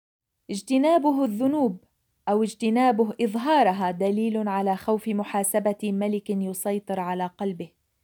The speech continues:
وإن كان هو منكرا لمملكته. يقول تعالى: "لا أقسم بيوم القيامة، ولا أقسم بالنفس اللوامة"، أي:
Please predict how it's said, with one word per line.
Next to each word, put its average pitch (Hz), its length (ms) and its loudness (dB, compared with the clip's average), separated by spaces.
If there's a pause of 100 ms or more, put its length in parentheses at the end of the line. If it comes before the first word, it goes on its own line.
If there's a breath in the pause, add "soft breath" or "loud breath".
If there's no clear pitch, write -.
(240)
وإن 196 320 -2
كان 220 320 -2
هو 202 380 0
منكرا 240 600 -2
لمملكته. 180 800 -6 (1600)
يقول 214 440 0
تعالى: 214 560 -2 (640)
"لا 277 300 4
أقسم 254 680 -2
بيوم 233 480 2
القيامة، 196 760 -2 (580)
ولا 247 400 4
أقسم 254 680 -2
بالنفس 233 580 -2
اللوامة"، 190 720 0 (760)
أي: 214 280 0